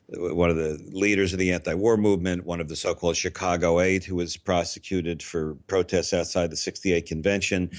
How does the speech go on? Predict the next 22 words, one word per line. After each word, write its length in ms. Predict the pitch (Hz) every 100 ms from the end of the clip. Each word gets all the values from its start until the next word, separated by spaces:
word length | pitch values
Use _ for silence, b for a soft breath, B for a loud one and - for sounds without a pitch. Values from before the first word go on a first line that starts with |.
| B B
Then 160 | - 107
he 80 | 101
marries 460 | 87 98 104 95
Jane 300 | - 98 90
Fonda, 680 | 80 110 107 107 104 101 98 B B B
is 180 | 92 90
in 80 | 90
the 80 |
California 580 | 85 113 104 98 101 92
State 240 | - 101 87
Legislature 720 | 90 90 90 104 92 - 87
for 180 | 87 64
eighteen 440 | 101 95 107 92
years, 340 | 92 92 92
both 240 | - 87 82
the 140 | 85
Assembly 480 | 80 90 85 82 87
and 100 | 80
the 60 | 78
State 280 | - 82
Senate, 540 | - - 87 85 80 -
uh, 200 | 71